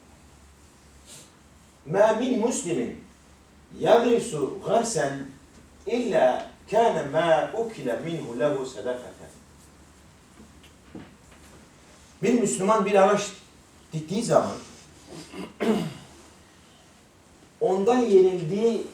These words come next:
zaman o Müslüman için bir sadaka vardır. Ondan yenilmesi sadakadır onun için. "Ve mâ surika minhu lehu sedakatun." Ondan hırsızlık yapılsa da sadaka vardır ona.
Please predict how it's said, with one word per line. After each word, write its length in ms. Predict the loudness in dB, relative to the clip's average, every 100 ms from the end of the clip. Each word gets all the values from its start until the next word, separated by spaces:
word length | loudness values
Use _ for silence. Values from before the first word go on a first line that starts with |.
| 0
zaman 420 | 6 6 6 0
o 120 | -2 -2
Müslüman 440 | -4 -4 -4 -4
için 400 | -6 -8 -10 -12 -8
bir 100 | -4
sadaka 360 | -4 -4 -8 -10
vardır. 440 | -12 -14 -18 -20 -20 _ _ _ _ -4
Ondan 360 | -2 0 0
yenilmesi 680 | -2 -2 -2 -4 -6 -8 -8 -10 -18 -20 -20
sadakadır 480 | -8 -6 -6 -10 -16 -16
onun 80 | -18 -20
için. 100 | -20 -20 -20 _ _ -20 -20 -20 -8 0
"Ve 120 | 2
mâ 220 | 4 2
surika 520 | 0 0 2 4 4
minhu 340 | 4 -4 -6 -2
lehu 280 | -2 -4 -6
sedakatun." 560 | -2 -2 0 -4 -6 -10 -14 -20 -20 -20 -20 -20 -14 -8
Ondan 320 | -2 0 0
hırsızlık 600 | -2 -6 -6 -2 -2 2
yapılsa 360 | 0 0 -4
da 100 | -4
sadaka 440 | -2 -4 -4 -4 -2
vardır 400 | -2 -2 -6 -8 -18 -20 -20 -8
ona. 280 | -6 -4